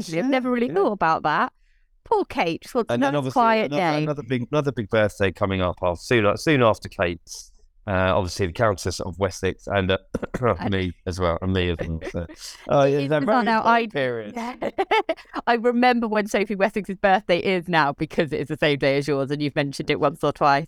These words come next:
Speaker 2: I haven't. I haven't,
Speaker 1: <laughs> So
Speaker 2: I haven't mentioned it, to be honest.
Speaker 1: Now, obviously, that's enough to keep us busy next week and enough royal news, I think, for everyone. But is there anything else big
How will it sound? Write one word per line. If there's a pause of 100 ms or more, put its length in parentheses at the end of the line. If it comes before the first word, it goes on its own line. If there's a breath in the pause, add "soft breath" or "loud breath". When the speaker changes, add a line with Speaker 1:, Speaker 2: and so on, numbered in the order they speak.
Speaker 2:
I
haven't.
I
haven't,
Speaker 1:
<laughs>
So
Speaker 2:
I
haven't
mentioned (100)
it, (120)
to
be
honest. (380)
Speaker 1:
Now,
obviously,
that's
enough
to
keep
us
busy
next
week
and
enough
royal
news,
I
think,
for
everyone.
But
is
there
anything
else (220)
big